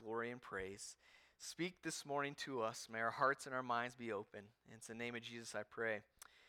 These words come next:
Amen. To seek what, what does that look like, and what,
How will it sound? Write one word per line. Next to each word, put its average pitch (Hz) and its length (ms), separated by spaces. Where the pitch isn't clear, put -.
Amen. 113 420
To 160 120
seek - 640
what, 220 160
what 240 120
does 302 100
that 214 200
look 208 260
like, 165 320
and 180 260
what, 262 160